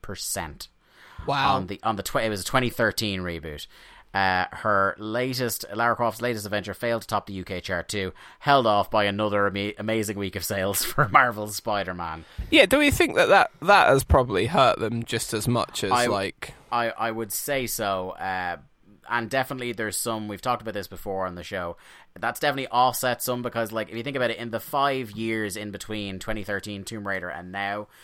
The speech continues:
Speaker 1: uh, just the, the digital market has exploded. Now, I don't think to the extent where seventy percent of the sales could be written off on it, but certainly, like, that will account for maybe, I don't know, ten or twenty percent could be now on, on digital sales.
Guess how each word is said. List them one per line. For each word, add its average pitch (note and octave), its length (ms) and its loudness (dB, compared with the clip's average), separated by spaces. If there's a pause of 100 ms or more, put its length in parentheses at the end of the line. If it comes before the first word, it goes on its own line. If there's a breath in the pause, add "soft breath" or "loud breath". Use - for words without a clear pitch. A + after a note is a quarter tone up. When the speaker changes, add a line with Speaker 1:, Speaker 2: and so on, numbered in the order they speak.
(280 soft breath)
Speaker 1:
uh, F#2 360 -6 (520)
just - 380 -6
the, A2 320 -2
the A2+ 100 -6
digital A2+ 600 -2
market G2+ 480 2
has G2 200 -2
exploded. G2 800 0
Now, G2+ 160 -4
I G#2+ 80 -2
don't C3 240 0
think A#2+ 200 -6
to - 80 -10
the G#2+ 100 -4
extent G#2+ 500 -2
where F#2+ 320 2 (180 soft breath)
seventy A2+ 540 2
percent G#2+ 380 -4
of F#2+ 100 -14
the F#2 60 -12
sales B2 440 0
could G#2+ 160 -8
be F#2 120 -8
written G2 280 -8
off F#2+ 240 -8
on G2 200 -8
it, A#2+ 120 -12 (420 soft breath)
but A2+ 200 -2
certainly, C3+ 440 0
like, A#2 200 -2
that A2+ 140 0
will G#2+ 100 -6
account G#2 400 -4
for F#2+ 200 -6
maybe, F2 300 -8
I D#2 80 -12
don't - 100 -16
know, D2+ 140 -16
ten E2+ 320 -8
or D#2 80 -12
twenty F#2+ 360 -6
percent E2+ 440 -8
could F2 220 -12
be E2+ 140 -10
now E2+ 260 -6
on, D#2 140 -10
on E2+ 240 -12
digital E2+ 440 -14
sales. E2 580 -12